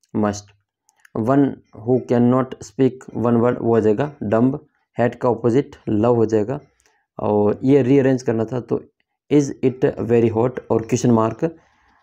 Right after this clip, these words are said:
अ, डिफरेंट साउंड में आपके एक तो नो जाएगा और एक आपके इसमें आ जाएगा हियर, क्लेवर, नेवर, देयर, हियर, इसमें से आपके आ जाएगा हियर। एन द का प्रयोग करना है, तो "He is an Indian",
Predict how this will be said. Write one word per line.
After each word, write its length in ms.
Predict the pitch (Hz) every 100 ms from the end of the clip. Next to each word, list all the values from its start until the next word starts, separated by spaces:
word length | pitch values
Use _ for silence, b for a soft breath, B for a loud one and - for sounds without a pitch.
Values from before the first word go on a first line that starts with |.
| b
अ, 80 | 110
डिफरेंट 360 | 107 113 147 143
साउंड 220 | 143 127
में 80 | 127
आपके 260 | 117 -
एक 140 | 113 -
तो 60 |
नो 240 | 113 113 127
जाएगा 440 | 117 110 127 143 _
और 440 | - 107 104 104 - b b b
एक 200 | 127 127
आपके 280 | 113 107 -
इसमें 220 | 110 135
आ 40 | 110
जाएगा 280 | 104 113 127
हियर, 360 | 113 98 95 - _ _ _ _ _ _ _
क्लेवर, 420 | 127 123 123 131
नेवर, 580 | 113 113 113 127 - -
देयर, 440 | 110 117 120 123 -
हियर, 240 | 117 120 120
इसमें 280 | 117 120
से 80 | 117
आपके 220 | 113 -
आ 20 | 113
जाएगा 320 | 180 139 147 -
हियर। 300 | 104 92 - - b b b b b _ B B B B B B B -
एन 260 | 127 135 135
द 100 | 127
का 120 | 127
प्रयोग 280 | 120 120 120
करना 180 | 120
है, 80 | 120
तो 160 | 117 110
"He 280 | 123 127 120
is 100 | -
an 320 | 117 117 139 160 -
Indian", 300 | 117 101 101